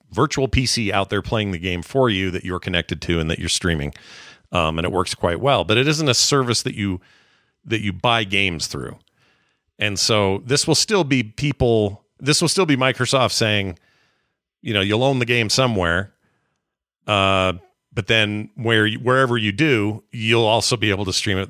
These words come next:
through GeForce Now. And a lot of people say, "Well, doesn't this compete directly with xCloud?"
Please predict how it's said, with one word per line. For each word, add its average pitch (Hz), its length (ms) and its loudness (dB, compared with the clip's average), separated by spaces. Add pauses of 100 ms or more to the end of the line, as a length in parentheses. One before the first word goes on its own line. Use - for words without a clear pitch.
(120)
through 90 400 -6
GeForce 95 420 -6
Now. 98 240 0
And 90 100 -6
a - 40 -4
lot 113 80 2
of - 80 -4
people 92 160 -2
say, 113 100 -2
"Well, 98 80 0
doesn't 110 180 0
this 117 140 0
compete 113 300 0
directly 101 340 0
with 85 140 -2
xCloud?" 85 600 -4